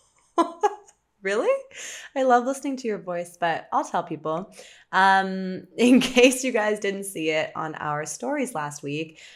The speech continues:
we are changing things up just a little bit this season. And instead of doing episodes every single week, we are doing them bi-weekly.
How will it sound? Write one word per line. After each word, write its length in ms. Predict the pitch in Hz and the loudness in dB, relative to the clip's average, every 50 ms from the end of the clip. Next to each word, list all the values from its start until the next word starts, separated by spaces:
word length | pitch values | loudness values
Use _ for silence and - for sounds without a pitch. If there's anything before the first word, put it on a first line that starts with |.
| - _ - | -20 _ -16
we 560 | 175 175 185 190 196 214 226 240 254 262 277 - - | -10 -8 -6 -4 -2 -2 -2 0 0 0 -2 -2 0
are 380 | 175 175 170 170 170 160 - - | 2 4 4 4 4 2 0 -4
changing 400 | - 196 180 180 185 196 196 196 | -8 -8 -6 -6 -6 -6 -8 -8
things 240 | 202 196 190 180 | -8 -8 -8 -6
up 320 | 185 165 165 160 160 160 - - _ - | -4 -2 -2 -2 -2 -6 -10 -18 _ -10
just 180 | 190 180 180 | -10 -8 -6
a 60 | 220 | -6
little 220 | 196 185 175 170 170 | -4 -4 -4 -4 -4
bit 180 | 170 165 160 | -4 -6 -6
this 180 | - 160 160 - | -8 -10 -10 -8
season. 420 | - 160 156 147 156 147 147 151 | -8 -8 -6 -6 -8 -8 -8 -8
And 200 | - - 156 156 | -8 -10 -10 -8
instead 280 | 156 156 147 - 156 160 | -8 -10 -10 -8 -6 -6
of 100 | 165 160 | -6 -6
doing 280 | - 170 165 160 156 - | -6 -6 -6 -6 -6 -8
episodes 520 | - - - 151 - 156 151 151 147 - | -10 -10 -10 -12 -10 -10 -8 -10 -10 -10
every 240 | - - - 165 156 | -10 -10 -8 -8 -8
single 380 | 151 - - 151 147 151 151 156 | -8 -8 -12 -10 -8 -8 -6 -4
week, 320 | 214 226 226 220 226 - _ | -4 -4 -4 -6 -10 -14 _
we 160 | - 175 165 | -10 -6 -4
are 120 | 165 165 160 | -4 -4 -4
doing 260 | 160 160 156 156 156 | -6 -8 -8 -8 -8
them 220 | 156 147 151 147 | -8 -8 -8 -2
bi-weekly. 1040 | 147 165 160 160 160 170 165 160 156 151 143 147 - 151 151 151 160 208 254 277 - | 4 8 8 8 8 8 6 2 -2 -6 -8 -8 -8 -8 -6 -4 -4 -4 -4 -4 -6